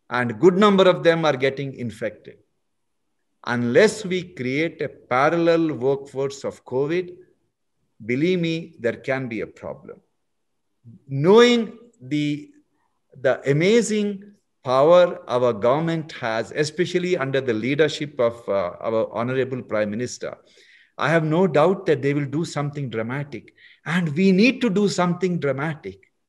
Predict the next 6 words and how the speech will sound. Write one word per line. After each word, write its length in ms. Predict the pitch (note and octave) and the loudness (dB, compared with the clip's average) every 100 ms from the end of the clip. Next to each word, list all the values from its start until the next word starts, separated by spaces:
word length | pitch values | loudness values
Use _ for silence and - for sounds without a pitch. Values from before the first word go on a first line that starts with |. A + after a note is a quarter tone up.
| _ _ _ _ _ _ - | _ _ _ _ _ _ -2
In 140 | F#3 | 6
the 200 | G3+ F3+ | 8 8
end, 420 | F#3+ A3 F3 - - _ _ | 8 6 4 -2 -12 _ _
all 360 | - C#3+ F3+ G3+ | 0 4 6 6
my 140 | F#3+ | 4
speculation 1040 | F3 - D3 D3 E3 E3+ E3 - E3+ F3 | 2 2 0 2 2 2 0 -4 -6 -6